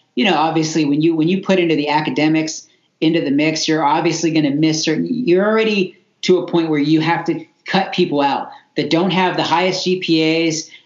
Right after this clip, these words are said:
that, that don't have the core classes or the, the classes that Notre Dame wants to, to get into their curriculum and things like that. I mean, we can go back to, a,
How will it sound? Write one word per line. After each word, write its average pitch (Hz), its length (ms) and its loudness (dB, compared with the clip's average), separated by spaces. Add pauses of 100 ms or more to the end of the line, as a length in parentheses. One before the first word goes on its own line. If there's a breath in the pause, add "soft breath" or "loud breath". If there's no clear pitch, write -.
that, 143 280 -2
that 139 120 -4
don't 165 200 0
have 170 180 0
the 147 100 -4
core 170 340 -2
classes 160 540 -2
or 143 140 -2
the, 135 180 -2
the 135 160 -4
classes 160 480 -2
that 147 140 -2
Notre 156 180 2
Dame 151 220 0
wants 156 300 -2
to, 151 260 -2 (240 loud breath)
to 156 120 -2
get 156 220 2
into 156 220 2
their 143 160 -2
curriculum 156 560 0
and 127 80 -2
things 156 200 0
like 151 200 -2
that. 151 240 0
I 139 40 0
mean, 139 140 0
we 151 160 0
can 147 120 0
go 143 120 2
back 143 300 0
to, 147 320 -2 (280 loud breath)
a, 151 260 -2